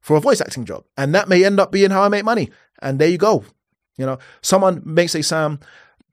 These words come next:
we saw you on YouTube, not a huge fan of your content, but we really like your face." And they may say, "Come in for a modeling shoot with X Y Z." Cool, man,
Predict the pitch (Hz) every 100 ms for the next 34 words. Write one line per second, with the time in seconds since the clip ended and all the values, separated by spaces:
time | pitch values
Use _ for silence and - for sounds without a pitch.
0 | _ _ _ - - - _ - 143 -
1 | 151 147 175 170 156 151 151 - 143 135
2 | 135 - 170 180 196 156 160 143 151 135
3 | 127 135 131 139 123 120 123 123 120 -
4 | 107 71 - - _ _ _ _ _ _
5 | _ _ _ _ _ _ _ _ _ -
6 | 123 123 127 139 127 123 135 135 131 135
7 | 135 120 143 180 143 127 - 120 - 113
8 | 104 98 - 104 - 135 135 190 190 _
9 | _ _ _ - - - 262 208 262